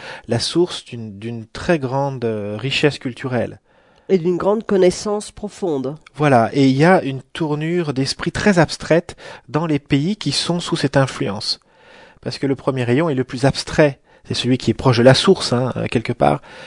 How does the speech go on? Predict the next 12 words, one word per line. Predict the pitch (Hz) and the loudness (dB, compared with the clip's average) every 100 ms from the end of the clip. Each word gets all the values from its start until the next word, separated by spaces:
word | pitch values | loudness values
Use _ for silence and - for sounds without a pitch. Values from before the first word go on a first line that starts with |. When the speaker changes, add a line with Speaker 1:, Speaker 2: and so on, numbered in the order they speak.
| - _ | -20 _
Speaker 1:
Et, | 127 131 | 0 2
euh, | 117 107 - - | 2 -2 -8 -6
il | 143 | -6
permet | 127 147 135 147 | 0 2 2 2
d'avoir | 175 135 120 147 147 | 4 2 2 -2 -2
une, | 123 117 113 | -4 -8 -10
une | 123 123 | -10 -10
sorte | - 160 131 | -2 -2 -2
de, | 123 120 120 - - - - - - | -2 -2 -6 -16 -20 -20 -20 -16 -6
euh, | 101 110 113 | -4 -2 -4
de | |
connaissance | 127 - 160 151 - 165 | -4 0 0 0 -2 -4